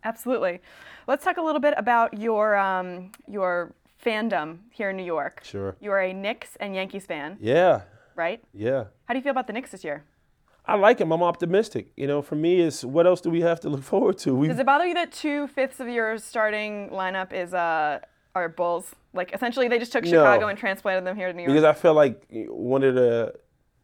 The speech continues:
Speaker 2: you know, when they signed on, one of, one of the things I love for what they said, they wanted to be here. You know,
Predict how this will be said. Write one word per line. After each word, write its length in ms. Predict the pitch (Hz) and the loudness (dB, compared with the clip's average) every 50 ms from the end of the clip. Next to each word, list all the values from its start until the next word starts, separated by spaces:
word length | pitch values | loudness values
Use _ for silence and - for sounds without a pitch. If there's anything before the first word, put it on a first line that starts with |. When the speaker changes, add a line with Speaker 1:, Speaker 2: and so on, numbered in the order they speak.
| _ | _
Speaker 2:
you 80 | - 123 | -6 -4
know, 80 | 120 113 | -2 -2
when 140 | 113 113 | -2 -2
they 120 | 117 113 107 | -2 -2 -2
signed 340 | - - 127 123 123 120 123 | -2 -2 -2 0 0 0 0
on, 200 | 127 123 113 110 | 0 0 0 0
one 120 | 117 120 | 0 0
of, 180 | 117 117 110 - - _ - | 0 0 -2 -4 -10 _ -16
one 220 | - 101 117 127 | -6 -2 0 2
of 80 | 131 120 | 2 2
the 60 | 135 | 2
things 100 | 131 120 110 | 2 4 4
I 60 | 107 | 4
love 280 | 104 107 117 117 107 95 | 6 6 4 4 4 0
for 100 | 107 101 | -6 -4
what 120 | 104 113 - | -2 -2 -2
they 100 | 107 101 | -2 -4
said, 240 | - - 151 123 98 | 0 0 0 2 4
they 80 | 120 123 | 4 4
wanted 380 | 110 101 110 131 170 170 - - | 4 4 4 4 4 4 2 -4
to 80 | 101 | -8
be 160 | 80 78 80 | -8 -8 -12
here. 200 | - - - - _ _ _ _ _ _ - - - _ _ - | -14 -16 -20 -20 _ _ _ _ _ _ -20 -20 -20 _ _ -8
You 120 | 113 127 | -6 -4
know, 320 | 107 98 104 104 98 82 | -4 -6 -8 -10 -10 -12